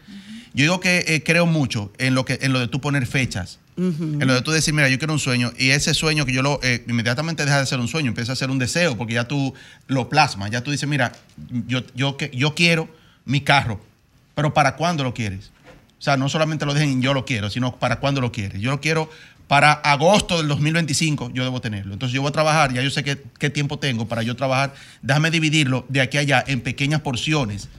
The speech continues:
Speaker 2: si es económica la meta, en pequeñas porciones, en pe-, de, co-, cuánto yo necesito acumular mensual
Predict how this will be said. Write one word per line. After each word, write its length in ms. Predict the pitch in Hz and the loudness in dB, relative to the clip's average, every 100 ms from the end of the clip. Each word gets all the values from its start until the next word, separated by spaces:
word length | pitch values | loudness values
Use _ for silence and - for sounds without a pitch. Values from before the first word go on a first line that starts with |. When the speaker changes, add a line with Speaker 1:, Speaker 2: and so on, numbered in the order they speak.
| - | -20
Speaker 2:
si 220 | - 117 117 | -6 -2 -2
es 60 | |
económica 480 | 131 135 131 110 113 | -2 -2 -2 -2 -4
la 80 | 120 | -4
meta, 180 | 120 - - - | -6 -10 -16 -4
en 100 | 127 | -2
pequeñas 300 | 131 151 175 | 0 2 2
porciones, 460 | 156 160 160 110 | 0 0 0 0
en 60 | 107 | -2
pe-, 180 | 131 127 | -4 -4
de, 220 | 127 - - | -4 -6 -6
co-, 200 | 156 - | -6 0
cuánto 260 | 165 190 | 0 2
yo 80 | 180 | -2
necesito 600 | 180 160 - 180 156 104 - - - | -2 -2 0 -2 -2 -6 -10 -14 -2
acumular 460 | 147 139 135 151 156 | -2 0 4 4 4
mensual 520 | 143 123 151 110 | 0 0 0 0